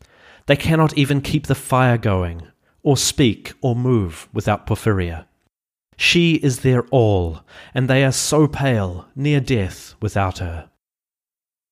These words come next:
We then have the lover who sees a chance to keep her all for themselves, at a single terrible cost. And here we see the tragic conflation of the two archetypes.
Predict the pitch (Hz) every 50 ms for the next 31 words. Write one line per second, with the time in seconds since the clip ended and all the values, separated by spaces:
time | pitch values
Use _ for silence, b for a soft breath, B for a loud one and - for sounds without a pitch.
0 | _ _ _ _ _ _ _ _ _ _ _ _ _ _ _ _ _ _ - 139
1 | 143 160 151 127 143 156 165 165 147 147 151 135 - 131 123 127 131 127 - 104
2 | 92 85 80 - - 120 117 - - 123 123 120 123 117 - - - 127 135 135
3 | 139 - - - - - 120 117 - - - - 151 147 - - 107 90 85 85
4 | 85 - _ _ _ _ - 139 120 113 113 - - 117 110 120 117 113 - -
5 | 120 110 95 87 80 82 78 - - - - _ _ b b b b b b b
6 | b b b 139 135 123 - - - - 143 135 135 123 131 135 131 127 131 131
7 | 131 - - - - - 131 113 107 104 92 98 98 95 92 - - - 101 85
8 | 80 - - - - - - - _ _ _ _ _ _ _ _ _ _ _ _
9 | _ _ _ _ _ _ _ _ _ - 143 147 147 - - - 175 170 160 160
10 | 156 151 147 131 - - - 143 131 113 101 92 87 104 101 - - - 127 120
11 | 120 117 - 123 - - 120 107 - - 120 123 123 123 - 92 87 87 82 -
12 | - - - 110 95 95 95 98 - 107 - 95 82 80 76 - - - - -